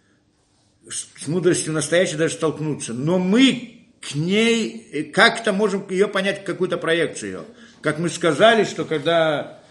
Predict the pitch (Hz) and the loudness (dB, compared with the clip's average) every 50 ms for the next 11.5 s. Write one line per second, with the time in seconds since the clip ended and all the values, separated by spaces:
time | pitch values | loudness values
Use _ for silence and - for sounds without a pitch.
0 | _ _ _ _ _ - - 120 117 117 131 135 135 131 127 127 - - - - | _ _ _ _ _ -14 -10 -10 -6 -2 0 0 2 0 0 -2 -6 -6 -2 -2
1 | 151 147 - - 170 185 175 160 147 127 120 135 131 - - 147 139 123 135 139 | -2 -2 0 2 2 2 2 0 -2 -4 -4 -4 -6 -4 -2 -2 -2 0 0 0
2 | 147 143 143 147 139 139 143 147 147 160 196 240 247 220 190 165 147 147 143 - | 0 0 -2 -6 -4 -2 -2 -2 0 0 0 0 2 2 0 0 -2 -2 -4 -8
3 | - - - _ - - 127 151 160 143 156 175 160 147 160 143 - - - 151 | -14 -20 -20 _ -12 -8 -4 -4 -2 0 0 0 0 -2 -4 -6 -8 -6 -4 -4
4 | 151 147 - 196 214 196 175 160 - - 156 - - - 170 - - 214 233 233 | -4 -2 0 -2 0 0 -2 -2 -2 -4 -4 -4 -4 -4 -4 -2 0 0 2 2
5 | 202 202 196 190 185 180 170 165 160 160 160 165 170 175 170 165 165 165 160 160 | 0 -2 -4 -4 -4 -6 -6 -6 -6 -6 -6 -6 -4 -4 -4 -4 -4 -4 -2 -2
6 | 156 151 147 143 139 139 - - 175 180 180 180 220 220 202 - 190 196 208 196 | -2 -2 -2 -2 -4 -4 0 2 2 2 2 0 -4 -4 -2 -2 0 0 0 2
7 | 202 190 151 185 185 180 - - 170 151 139 151 156 160 170 185 196 190 165 143 | 0 0 0 0 -2 -2 -4 -4 -4 -4 -4 -2 0 2 2 4 4 2 0 -2
8 | - - - - - - _ _ - 147 143 147 180 190 190 180 185 165 147 - | -6 -10 -16 -20 -20 -20 _ _ -4 -4 -2 -2 -2 -2 -2 -2 -2 -4 -4 0
9 | - 170 165 156 160 143 127 151 143 143 139 139 139 131 - 135 135 135 131 131 | 2 2 2 2 0 -4 -6 -6 -6 -6 -6 -6 -6 -6 -4 -4 -4 -4 -4 -6
10 | 117 107 104 113 120 110 120 - 123 127 - 120 113 - - 117 117 113 110 107 | -8 -8 -10 -10 -12 -12 -10 -10 -8 -8 -8 -10 -12 -10 -8 -6 -6 -6 -6 -8
11 | 98 92 87 85 82 117 135 160 147 | -10 -12 -12 -12 -10 -10 -10 -10 -12